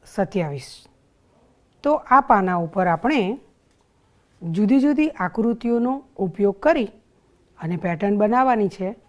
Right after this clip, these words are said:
ચાલો શરૂ કરીએ. આ ખાનાની અંદર સમાઈ શકે એવી જુદી જુદી વસ્તુઓ,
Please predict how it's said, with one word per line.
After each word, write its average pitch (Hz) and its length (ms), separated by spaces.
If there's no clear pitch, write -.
ચાલો 202 280
શરૂ 277 320
કરીએ. 240 260
આ 339 220
ખાનાની 208 680
અંદર 226 480
સમાઈ 190 480
શકે 185 460
એવી 247 500
જુદી 196 280
જુદી 311 360
વસ્તુઓ, 240 420